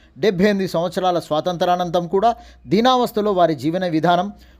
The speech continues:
ఓ కొలిక్కి తీసుకురావాల్సిందే అన్న విధంగా సుప్రీంకోర్టు జడ్జీల కృషి చేయడం తీవ్ర ఉత్కంఠకు గురిచేసింది. ఏడుగురు జడ్జీల ధర్మాసనం వర్గీకరణ విచారణ చేపట్టి తుది తీర్పు వెలువరించిన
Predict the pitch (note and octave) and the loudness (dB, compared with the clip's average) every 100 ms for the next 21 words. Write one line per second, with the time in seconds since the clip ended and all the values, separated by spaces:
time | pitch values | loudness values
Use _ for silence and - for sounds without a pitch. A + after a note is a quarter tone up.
0 | - F#3+ F#3+ F#3 A#3+ - - G3 - F#3+ | -2 -2 0 0 0 -2 -6 -6 -4 0
1 | F3+ F3+ F3 E3+ E3+ D#3+ F3 D3 F3 F#3+ | 2 2 0 0 0 2 0 2 0 2
2 | F3 - F3 A3 G#3 G3 D#3 A#2 E3 D3 | 0 0 -6 -6 -4 -4 -4 -4 -4 0
3 | F3+ D#3+ D#3+ D#3 F3 F3 F3+ G3+ - - | -2 -2 -4 -4 -2 2 2 -2 -8 -20
4 | - - G#3+ A3+ G#3+ C#3+ D#3+ - F#3 F#3+ | -20 -6 -2 2 2 2 -4 -2 0 0
5 | D#3 D#3 E3 E3 F3 E3+ E3+ - - - | 0 -4 -2 -4 -2 -2 -4 -10 -20 -20
6 | - C#3+ G#3 A3+ G#3 G#3 C3+ F3 D#3 G#3+ | -4 4 4 2 -2 -6 -4 -6 -4 -2
7 | G3 C#3+ C#3+ F3 F#3+ G#3 A3+ A3+ - _ | -2 -2 -6 -4 -2 -2 -2 -4 -16 _
8 | _ _ A#2 B2+ G3 G#3 C4 A#3+ A#3+ G#3 | _ _ -6 2 2 2 0 2 2 2
9 | C3+ - _ _ - _ _ - _ _ | -2 -8 _ _ -20 _ _ -20 _ _
10 | - - _ - - - - - - D#3+ | -20 -20 _ -20 -20 -18 -12 -10 -8 0
11 | F3 A#3 G#3+ G#3 F#3 E3 D#3 G3+ B3+ B3 | 2 4 2 0 -6 -8 -4 -6 -6 -14
12 | _ _ _ _ _ _ _ - - B3 | _ _ _ _ _ _ _ -20 -4 2
13 | C4 G3+ A3+ - G#3 F3 F#3 G3+ F#3+ E3+ | 2 2 0 0 0 0 2 2 0 -4
14 | F#3+ G#3+ | -8 -8